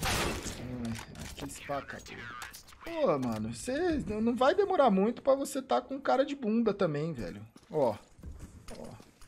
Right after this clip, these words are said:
Ó. Oxi, oxi. Cutuca ele, professor. Nossa, beleza. Olha o Fallen. Sempre ligeiro, sempre ligeiro. Ó, ó, ó, ó.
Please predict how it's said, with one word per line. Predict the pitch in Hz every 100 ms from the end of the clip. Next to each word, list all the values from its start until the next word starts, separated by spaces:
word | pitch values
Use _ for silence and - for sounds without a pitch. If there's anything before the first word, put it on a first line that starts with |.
| - - - - - - - - - -
Ó. | 190
Oxi, | 165 - 170 156 - - - 180
oxi. | - - - - - - - - - - - - - - - - -
Cutuca | - 196 240 214 165
ele, | 190 190
professor. | 156 - 135 - 127 117 - - - - -
Nossa, | - 160 147 127 127 - - -
beleza. | 147 117 160
Olha | 180 160
o |
Fallen. | - 139 127 120 117
Sempre | - - 277 285
ligeiro, | 220 - 160 143 113
sempre | - 269 269 214
ligeiro. | 165 139 131 107 101 _ _ _ _ _ _
Ó, | - 139 120 -
ó, | 165 170 127 - -
ó, | 180 147 - - - -
ó. | 196 180 147